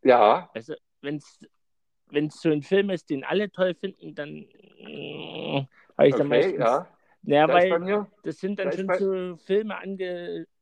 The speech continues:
Speaker 2: gedreht, die eben eine breite Masse treffen sollen. Und das
Speaker 1: Da, da ist bei mir tatsächlich ein Film, der fällt mir sofort ein,
Speaker 2: Ja.
Speaker 1: der genau in diese Kategorie reinfällt.
Speaker 2: Ja.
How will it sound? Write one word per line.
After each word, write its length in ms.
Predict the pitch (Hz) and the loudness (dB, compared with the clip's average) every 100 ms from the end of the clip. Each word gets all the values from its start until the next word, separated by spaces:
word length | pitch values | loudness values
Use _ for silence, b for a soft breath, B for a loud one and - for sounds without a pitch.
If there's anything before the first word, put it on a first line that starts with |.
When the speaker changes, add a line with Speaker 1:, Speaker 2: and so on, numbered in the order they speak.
| _ _ | _ _
Speaker 2:
gedreht, 520 | 143 143 - 185 202 _ - | -14 -10 -2 0 -2 _ -10
die 180 | 160 175 | -8 -6
eben 460 | 165 156 - 113 - - _ _ _ - | -8 -8 -10 -10 -12 -16 _ _ _ -8
eine 160 | 147 131 | -4 0
breite 320 | 139 151 139 | 4 4 2
Masse 340 | 135 - 135 120 _ _ | -4 -4 -8 -8 _ _
treffen 380 | 135 139 147 | -6 -6 -8
sollen. 360 | - 107 104 104 | -10 -10 -10 -12
Und 200 | 110 110 | -14 -14
das 180 | 123 - | -18 -14
Speaker 1:
Da, 420 | 123 - 127 - 143 - | -14 -12 -16 -14 -12 -8
da 80 | |
ist 160 | 127 - | -8 -2
bei 120 | 147 | -4
mir 180 | 151 196 | 0 -2
tatsächlich 460 | 180 170 190 156 - | 0 0 -2 -2 -6
ein 180 | 165 170 | -8 -6
Film, 180 | 175 | -6
der 100 | 151 | -6
fällt 180 | - 143 | -6 -8
mir 80 | 123 | -8
sofort 380 | 196 214 117 - | -6 -4 -6 -8
ein, 340 | 95 143 196 _ - | -10 -10 -14 _ -4
Speaker 2:
Ja. 180 | 123 | -2
Speaker 1:
der 80 | 120 | -2
genau 300 | 120 135 196 | -6 -6 -4
in 160 | 196 165 | -4 -6
diese 220 | 170 165 | -8 -8
Kategorie 480 | 156 156 147 139 151 | -4 -4 -4 -4 -4
reinfällt. 760 | 123 180 160 98 107 190 - - | -4 -6 -6 -6 -4 -4 -8 -4
Speaker 2:
Ja. 300 | 139 135 165 | 0 0 0